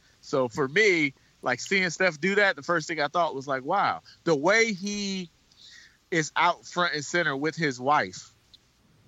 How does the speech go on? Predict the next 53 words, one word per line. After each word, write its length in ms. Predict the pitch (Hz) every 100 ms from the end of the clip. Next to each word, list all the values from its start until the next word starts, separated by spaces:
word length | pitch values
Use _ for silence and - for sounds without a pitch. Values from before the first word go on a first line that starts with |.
| _ _ -
like, 240 | 135 120
that 180 | 165 160
takes 320 | - 165 -
a 60 | 104
toughness 840 | - - 151 - 98 - - - _ - - - _
to 80 | -
be 100 | 135
like, 220 | 151 139 135
"Yeah, 220 | 240 180
I'm 60 | 180
gonna 80 |
do, 120 | 185 185
like, 220 | 131 131
who 260 | 143 220
else 220 | 214 220 190
do 80 |
you 100 | 208
see 220 | 202 220 202
doing 320 | 226 294 165
this?" 420 | 101 92 - - _ _ - -
<laughs> 400 | - - - - 190
Right? 380 | 147 147 143 180 - - -
<laughs> 280 | - 180 190
Like, 240 | 185 156 135
who 140 | 196
else 180 | 214 233
do 80 | 226
you 100 | 190
see? 180 | 185 208
Like, 200 | 175 165
"Yeah, 220 | 277 208
man, 280 | 143 160 196 - - -
on 140 | 170
my 80 | 190
off 320 | 208 185 185
season, 320 | - 185 170 139
after 260 | 156 160 175
I 40 |
win 180 | 175 170
a 60 |
championship, 580 | 156 175 151 143 147 147 - _ _ -
now 160 | 135
I'm 60 | 139
about 180 | 135 131
to 60 |
go 160 | 131 131
on 100 | 127
a 40 |
book 180 | 117 127
tour 280 | 123 127 120
with 40 | 113
my 80 | 120
wife." 400 | 131 127 -